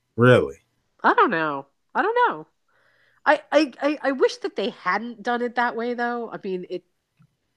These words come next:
Speaker 2: uh, it, it seems like the weirdest choice to do, personally. Why not just leave Will Smith, Will Smith?
Speaker 1: Yeah.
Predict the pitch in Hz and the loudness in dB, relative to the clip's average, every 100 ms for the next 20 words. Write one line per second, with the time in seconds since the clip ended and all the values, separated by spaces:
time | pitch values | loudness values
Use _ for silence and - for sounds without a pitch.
0 | _ _ _ 175 - 226 233 233 - 302 | _ _ _ -14 -4 0 2 2 2 0
1 | 277 262 233 - _ - 180 160 185 208 | 0 2 0 -2 _ -4 -4 0 4 4
2 | 220 214 - - - - 202 196 190 - | 6 2 -2 -18 -14 -2 2 2 -2 -8
3 | - _ _ _ - - 147 - 165 180 | -18 _ _ _ -12 -8 -8 -2 2 4
4 | 208 247 254 _ - - 220 - 254 262 | 4 0 -4 _ -6 2 2 2 0 0
5 | 277 285 _ _ _ _ _ _ _ _ | -2 -4 _ _ _ _ _ _ _ _
6 | - 202 311 370 330 320 262 262 226 226 | 4 6 6 4 2 -2 -2 -2 0 -2
7 | 226 220 214 208 _ - _ _ 170 185 | -2 -4 -2 -4 _ -20 _ _ -4 -4
8 | 185 - 151 101 _ - _ _ _ _ | -6 -8 -8 -8 _ -20 _ _ _ _
9 | _ _ _ _ _ _ _ _ 110 104 | _ _ _ _ _ _ _ _ -4 0
10 | 87 73 | 0 -2